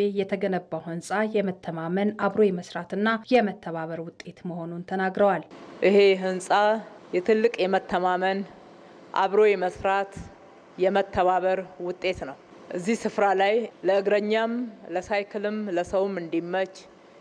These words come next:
Speaker 2: ይህም ፊት ለፊቱ ከቀድሞ ሰፋ ባለ ሁኔታ ተሰርቶ ደረጃውን የጠበቀ እንዲሆን ከሁሉ በላይ ደግሞ አካባቢው ታሪካዊ ከመሆኑ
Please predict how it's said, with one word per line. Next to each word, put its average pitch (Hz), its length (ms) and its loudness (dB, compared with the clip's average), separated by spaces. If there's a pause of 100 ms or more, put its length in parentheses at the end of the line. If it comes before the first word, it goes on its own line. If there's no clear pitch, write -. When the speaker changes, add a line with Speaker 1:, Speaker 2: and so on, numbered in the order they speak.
(160)
Speaker 2:
ይህም 240 260 2
ፊት 202 200 -6
ለፊቱ 190 340 -2 (1200)
ከቀድሞ 190 440 -2 (220)
ሰፋ 190 240 -6 (120)
ባለ 180 260 0
ሁኔታ 175 340 -6 (100)
ተሰርቶ - 400 -10 (260)
ደረጃውን 175 500 0
የጠበቀ 175 540 -2
እንዲሆን 180 480 0 (100)
ከሁሉ 220 280 2 (100)
በላይ 180 280 4
ደግሞ 185 260 -2 (280)
አካባቢው 208 640 -2 (100)
ታሪካዊ 185 480 -2
ከመሆኑ 180 440 -4